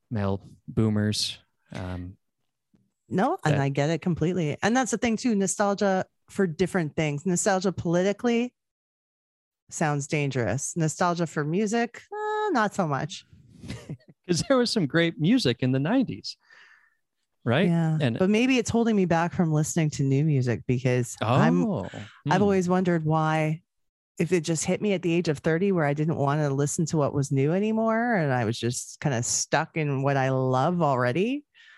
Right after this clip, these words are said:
Speaker 2: Um,
Speaker 1: Hmm.
Speaker 2: but I, I, I've become one of those people that the new stuff on the radio, I'm like, "This is garbage. When I was your age, the music was good." <laughs>
Speaker 1: <laughs>
Speaker 2: You know,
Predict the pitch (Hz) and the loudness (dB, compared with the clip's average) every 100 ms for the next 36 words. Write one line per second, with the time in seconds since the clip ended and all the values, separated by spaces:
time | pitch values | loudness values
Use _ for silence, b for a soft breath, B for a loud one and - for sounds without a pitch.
0 | b b - 165 147 143 143 147 107 85 | b b -6 0 0 0 -4 -6 -6 -8
1 | 82 - _ - 196 175 170 - 175 - | -12 -18 _ -4 -2 0 -2 -2 -4 -2
2 | 175 170 - - 160 170 170 160 151 - | -2 -2 -4 -4 0 2 2 0 0 0
3 | 180 165 151 143 131 127 _ _ - 135 | -2 0 -2 0 -2 -4 _ _ -14 -14
4 | - 156 156 147 143 156 165 147 143 151 | -12 -6 -2 -2 -2 -2 -2 0 0 0
5 | 143 139 135 262 269 - 160 - 147 147 | 0 0 0 0 0 0 -4 -2 0 0
6 | 143 135 131 139 165 160 214 208 170 160 | 0 -2 -2 -2 0 2 2 2 2 2
7 | 156 147 147 143 156 151 175 240 190 151 | 2 2 2 0 0 0 0 0 -2 -4
8 | 139 185 175 160 143 139 - - 220 - | -2 0 2 2 0 -4 -14 -10 -4 0
9 | - - - 254 269 247 - - - - | 2 4 4 4 4 2 0 -2 -2 0
10 | 285 262 240 240 285 | 2 4 4 4 0